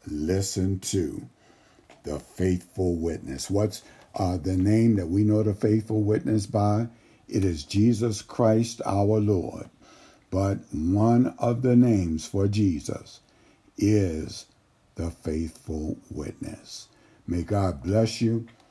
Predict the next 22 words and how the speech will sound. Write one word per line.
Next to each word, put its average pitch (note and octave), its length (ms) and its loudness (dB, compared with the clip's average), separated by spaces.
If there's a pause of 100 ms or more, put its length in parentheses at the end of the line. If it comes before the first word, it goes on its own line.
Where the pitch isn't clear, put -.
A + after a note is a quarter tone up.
(160)
and - 140 -10
heaven F#2 320 -2
smile E2+ 500 -6
on G2+ 200 2
you. G#2 180 0
I've - 280 -8
run G2 240 0
out G2+ 200 0
of D#2 160 -10
time, G#2 520 0 (420)
so F#2 520 -2
in, F2 320 -2 (260)
uh, E2 380 -4
I - 200 -8
believe G2 360 4
I F2+ 120 -2
still G#2+ 340 0
got G2 220 -2
another G2 380 -2
couple F#2 400 -6
of E2 80 -6
weeks. G#2+ 480 -4